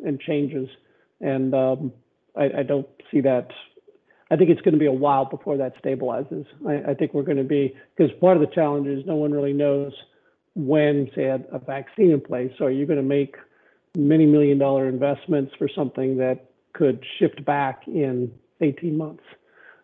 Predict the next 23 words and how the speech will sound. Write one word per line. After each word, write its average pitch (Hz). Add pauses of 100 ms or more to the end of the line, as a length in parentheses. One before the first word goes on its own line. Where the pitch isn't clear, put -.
(100)
Uh, 135
manufacturers 156
make 147
long-term, 139 (320)
y-, 147
you 185
know, 127
investments, 127
big, 143
big 135
dollars 135 (100)
to -
change 135
the -
machinery, 135 (560)
but 147
we're 147
in 139
a 131
situation 147
where 131
it's, 131 (200)
well, 127